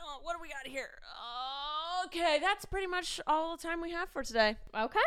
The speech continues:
Speaker 1: Um, sorry if you're viewing this and I just disappeared onto the bed. I'm not sorry, actually. I
Speaker 2: <laughs>
Speaker 1: enjoyed it. I feel sorry for you that you didn't get to see my face properly, though. Um,
Speaker 2: <laughs> And that you don't get to date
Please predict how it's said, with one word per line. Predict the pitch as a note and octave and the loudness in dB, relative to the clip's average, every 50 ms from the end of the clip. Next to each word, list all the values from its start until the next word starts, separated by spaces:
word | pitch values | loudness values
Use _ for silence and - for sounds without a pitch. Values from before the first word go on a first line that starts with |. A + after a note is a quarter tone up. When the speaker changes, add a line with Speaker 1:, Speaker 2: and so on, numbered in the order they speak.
| F5+ C5 - - - - - - - | 8 6 4 -2 -12 -12 -14 -10 -2
Speaker 1:
Um, | - A#3 A#3 A#3 A3+ G#3+ G#3+ - - | 2 4 4 4 4 2 0 -4 -12
sorry | - - - B3 B3 B3+ C4+ C#4 C#4 - | -8 0 2 4 4 4 4 0 -2 -4
if | - G3+ - | -4 -4 -2
you're | - G3 G#3 G3 | -2 0 0 0
viewing | G3+ F3+ G3+ A3+ A#3 G#3 F3 | 0 0 0 0 0 -2 -2
this | E3 D#3+ F#3 G3 - | -2 -4 -4 -4 -2
and | - E3 | -2 0
I | E3 D#3+ D#3+ | 2 0 0
just | D#3+ D#3+ - - | 0 -4 -4 -4
disappeared | E3+ D#3+ - - F3 E3 D#3+ D3+ | -6 -6 -6 -4 -2 0 0 0
onto | D3+ D#3 - - | -2 -4 -6 -6
the | D#3+ | -2
bed. | D3+ E3 E3 D#3 D3 D3+ - - - - - | 0 2 2 2 0 -2 -6 -14 -18 -10 -6
I'm | A3 B3 C4 A3+ | -6 -4 -4 -2
not | F3+ E3+ D#3+ - - | -2 -2 -2 -4 -4
sorry, | - - E3+ D#3+ D#3 D#3 D3+ | -4 0 2 2 4 4 4
actually. | D#3+ E3 E3 - - - F3+ F3 F3 F3+ - - - | 2 0 0 -2 -6 -4 -2 0 0 0 -2 -2 0
I | G3 G#3+ A3 | 2 4 4
Speaker 2:
<laughs> | A#3 B3+ | 4 2
Speaker 1:
enjoyed | B3+ A#3 - B3+ C#4+ D4+ B3+ - | -2 -2 0 0 2 2 2 2
it. | D3+ A2+ - - - _ _ _ _ _ _ _ _ _ _ _ _ _ _ _ _ _ _ - | 2 0 0 -2 -8 _ _ _ _ _ _ _ _ _ _ _ _ _ _ _ _ _ _ -6
I | F#3 F#3+ | -6 -6
feel | - G3 G3 | -2 -2 -4
sorry | F#3 - G#3+ G#3 F#3 F3 | -2 0 2 2 2 2
for | E3+ - F3 | 0 -2 -4
you | E3 F3+ A#3+ B3+ | -4 -2 -2 -2
that | F3+ C3 | -2 -2
you | C3 | -2
didn't | C#3+ D#3 D#3 D#3 - | -2 -4 -4 -4 -10
get | D3+ - | -10 -12
to | E3+ | -12
see | - - - | -12 -10 -10
my | D#3+ D3+ - | -8 -8 -10
face | - - - G#3+ A3 | -8 -6 -6 -8 -6
properly, | - - - - - - - - - - | -6 -8 -8 -8 -6 -8 -8 -8 -8 -8
though. | - - - - - - - - - - - - | -8 -8 -8 -8 -10 -10 -10 -10 -12 -12 -8 0
Um, | A3 A3+ A#3 A#3 A#3 A#3+ A#3+ B3 - - - - - | 4 6 8 8 8 8 6 4 0 -8 -14 -14 -14
Speaker 2:
<laughs> | - - - - - | -12 -10 -6 4 6
And | C4 C4 | 8 10
that | B3+ - | 10 10
you | G#3+ | 10
don't | G#3 A3 A3+ | 10 10 10
get | - D4+ | 10 6
to | - - | 4 8
date | D#4 D#4+ - | 8 8 10